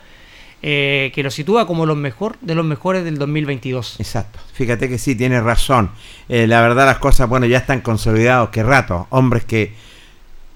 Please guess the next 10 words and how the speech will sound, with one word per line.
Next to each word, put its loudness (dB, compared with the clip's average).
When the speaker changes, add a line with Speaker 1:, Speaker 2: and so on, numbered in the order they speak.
Speaker 2:
dos 4
linarenses 2
nuestros 0
que, -2
eh, 0
se 2
identifican 4
con 0
nuestra 2
ciudad, 0